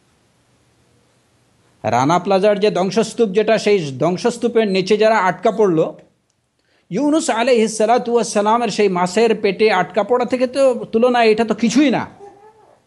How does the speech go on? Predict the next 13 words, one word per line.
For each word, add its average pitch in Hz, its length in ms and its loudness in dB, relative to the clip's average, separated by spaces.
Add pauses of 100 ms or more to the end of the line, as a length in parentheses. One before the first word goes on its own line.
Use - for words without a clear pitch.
(2250)
একটা 131 220 -8
ধ্বংসস্তূপের 196 720 0
নিচে 208 280 0
আটকা 214 280 0
পড়লো, 240 260 0
এখানে 214 320 2
তিন 202 200 -2
চার 208 180 0
দিন 214 120 0
মানুষ 180 280 -4
কী 202 100 0
করতে 180 260 0
পারে? 165 360 -2